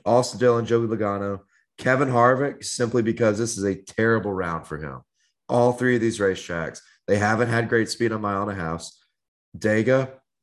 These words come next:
complete shit show. Kevin Harvick hasn't won a super speedway in a long time, like, fucking a, a quarter of a lifetime.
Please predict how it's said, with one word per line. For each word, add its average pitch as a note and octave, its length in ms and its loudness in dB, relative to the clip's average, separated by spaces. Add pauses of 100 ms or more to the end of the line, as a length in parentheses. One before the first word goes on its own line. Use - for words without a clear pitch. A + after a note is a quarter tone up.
(420)
complete B2 380 -2
shit A2+ 240 -2
show. A2 220 0
Kevin G#2+ 300 -2
Harvick G2+ 280 -2
hasn't F2+ 220 -4
won F#2 100 -6
a F2+ 40 -12
super F2 220 -12
speedway E2+ 520 0
in E2+ 240 -4
a E2 240 0
long E2+ 420 -2
time, D2+ 280 -12
like, - 160 -12 (560)
fucking F2+ 380 -2
a, F2+ 240 -2
a - 20 -4
quarter B2 380 2
of F#2+ 100 0
a F#2+ 40 0
lifetime. F2 560 -4